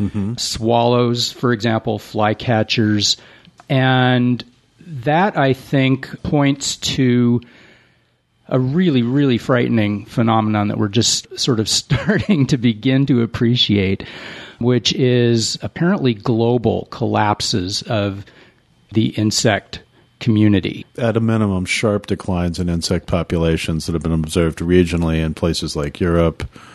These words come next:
Speaker 1: and places where ecosystems are heavily altered, where,
Speaker 2: And the
Speaker 1: frankly, there's a,
Speaker 2: tropics.
Speaker 1: a lot of pesticides in use. Yeah.
Speaker 2: Yeah. And I've heard predictions that forty percent of insect species may be gone by the end of this century,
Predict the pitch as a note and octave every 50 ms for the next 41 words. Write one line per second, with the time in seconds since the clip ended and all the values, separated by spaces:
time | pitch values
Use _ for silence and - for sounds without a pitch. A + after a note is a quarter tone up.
0 | - - _ - F2 E2 - - F2+ E2 D#2 - - D#2+ - - - E2 D2+ D2+
1 | D2+ D2 C#2+ D2 - _ _ - - A2 G#2 - F#2+ F2 - - F2 D#2+ - -
2 | D#2+ D#2 D2 D#2+ D#2+ C#2+ F2 E2 D#2 D#2+ E2 E2 - E2 E2+ E2 D#2+ - - E2+
3 | D#2+ D#2+ D#2 D#2 D#2+ D#2 D#2 D#2 D2+ - - - - - - _ - C3 B2 C3+
4 | D3+ - - - C#3+ C3+ D3 D3 - B2+ F#2+ F2+ G2+ - - F#2+ F2 F2 F2 E2+
5 | E2+ - - F2 E2+ - - F2+ - - F2+ D#2+ E2 D#2 - F2+ E2+ E2 E2 E2
6 | D#2+ D#2+ - - - - F#2 F#2 E2 D#2 D#2 E2 B2+ C3 C#3+ D3+ B2+ G#2 G2 -
7 | - - - C3+ C3 C3 B2+ B2 B2 A#2+ A2+ - - - - - - _ _ _
8 | _ _ _ _ - E3 C3 B2+ A2+ - E3+ D#3 C#3 - D3+ B2+ B2 C3+ C3+ C3+
9 | - C#3+ C3 B2+ B2 A2+ - A#2+ A#2 A#2+ A#2+ A#2 A2+ A2 - - - - - B2+
10 | B2 B2+ A#2+ B2+ B2+ B2 B2 - C3 A#2 - - - C#3+ C3 B2+ A2+ G2 - -
11 | C#3 A#2 A2 G#2 A2+ A#2+ A2 A2 - - A#2 A2 - - - - - G2+ G2 -
12 | A2+ G#2 G2 G#2+ G#2+ G2+ F#2+ F#2+ F#2 F#2+ G#2+ G2+ G2+ G2 F#2+ F#2+ F#2 F#2 G2+ G2
13 | G2+ G#2 G#2 G2 G2+ G#2 - - - G#2 G2 - - - G#2+ - - -